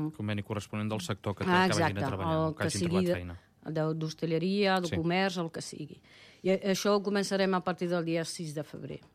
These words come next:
Speaker 2: Això serien les dues calades per, per mirar de millorar una mica.
Speaker 1: Això has dit d'aquesta assessoria laboral es farà a Càritas?
Speaker 2: A Càritas, sí.
Speaker 1: Mhm.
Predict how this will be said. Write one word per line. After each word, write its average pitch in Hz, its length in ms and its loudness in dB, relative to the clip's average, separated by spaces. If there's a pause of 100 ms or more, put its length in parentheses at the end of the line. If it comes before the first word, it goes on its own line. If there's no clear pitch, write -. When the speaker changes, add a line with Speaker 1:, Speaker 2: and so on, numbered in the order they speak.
(140)
Speaker 2:
Això 160 260 -6
serien 165 320 -2
les 160 160 -4
dues 151 460 -4
calades 165 580 0 (800)
per, 151 120 0 (460)
per 156 140 -4
mirar 151 300 0
de 151 80 0
millorar 156 380 0
una 156 140 0
mica. 147 360 -4 (320)
Speaker 1:
Això - 160 2
has 147 80 2
dit 160 120 0
d'aquesta 160 300 -2
assessoria 151 440 0
laboral 143 340 2
es 175 120 0
farà 131 220 2
a 139 80 0
Càritas? 98 400 -2
Speaker 2:
A 240 80 4
Càritas, 170 500 0
sí. - 220 -10
Speaker 1:
Mhm. - 280 -14